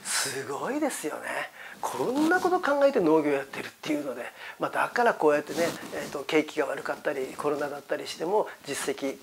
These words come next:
確実にこう利益を残していらっしゃるんですね。まあ、私もね、こういう農業、農家にね、まあ、目指して、まあ、今まで一生懸命こうやってきたわけですけども、まあ、ここで最終的に、うん、大事になってくるのはこう金ですよ、金。えー、この、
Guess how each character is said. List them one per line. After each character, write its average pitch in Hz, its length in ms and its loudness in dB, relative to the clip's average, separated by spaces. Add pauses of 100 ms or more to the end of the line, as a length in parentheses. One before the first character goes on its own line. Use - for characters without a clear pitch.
(100)
確 139 260 0
実 143 220 -2
に 143 60 0
こ 135 180 0
う 139 40 -12
利 151 80 2
益 147 180 -2
を 123 80 -8
残 - 220 -6
し - 80 -8
て 143 80 -8
い 139 40 -6
ら 139 80 -8
っ 139 40 -8
し - 100 -10
ゃ - 40 -14
る 127 60 -16
ん - 40 -16
で 120 80 -14
す - 80 -10
ね。 127 80 -8 (340)
ま 165 80 6
あ、 190 40 8
私 190 260 4
も 170 100 6
ね、 180 160 8
こ 165 180 4
う 165 40 6
い 165 300 4
う - 120 -6
農 165 200 8
業、 156 280 6
農 151 140 2
家 143 100 2
に 139 140 0
ね、 156 100 0 (180)
ま 151 60 0
あ、 139 60 2
目 151 80 -2
指 147 180 0
し - 160 -10
て、 151 160 6
ま 139 120 0
あ、 - 20 0
今 147 180 2
ま 147 80 2
で 139 80 0
一 135 80 -2
生 156 100 0
懸 143 120 -2
命 135 80 -6
こ 135 100 -8
う - 20 -6
や 135 100 -2
っ - 20 -4
て - 140 -6
き - 60 -8
た 139 100 0
わ 135 60 -4
け 131 100 -10
で - 60 -12
す - 80 -10
け - 60 -10
ど 123 100 -10
も、 135 200 -8 (260)
ま 170 60 0
あ、 - 20 -2
こ - 120 -6
こ 214 100 10
で - 80 4
最 226 200 0
終 226 220 -2
的 220 200 -4
に、 220 240 4 (260)
う 156 60 -2 (360)
ん、 - 20 -2
大 165 200 6
事 160 100 -2
に 170 80 2
な 165 120 2
っ 165 60 -6
て 160 120 -2
く - 80 -4
る 170 80 2
の 185 60 6
は 165 40 6
こ 135 160 -6
う - 20 -16
金 135 280 4
で 123 100 -8
す - 140 -4
よ、 - 100 -10
金。 - 220 -4 (500)
え 139 140 -6
ー、 - 40 -10
こ 175 120 0
の、 185 240 6